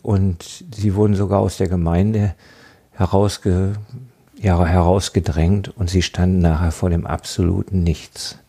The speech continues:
Würde man diese Menschen einfach nur so nehmen, wie sie sind, dann sind sie zu Höchstleistungen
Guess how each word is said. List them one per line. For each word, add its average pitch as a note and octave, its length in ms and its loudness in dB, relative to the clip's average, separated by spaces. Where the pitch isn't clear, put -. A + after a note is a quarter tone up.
Würde B2+ 240 4
man A#2+ 220 4
diese A2 240 2
Menschen A2 400 2
einfach A2 460 -4
nur G#2 180 2
so F2+ 140 0
nehmen, G2 320 2
wie E2 100 2
sie E2 160 -2
sind, F2 460 -2
dann F2 160 2
sind E2+ 240 2
sie D2+ 380 -6
zu F2+ 320 -4
Höchstleistungen D2+ 1200 -2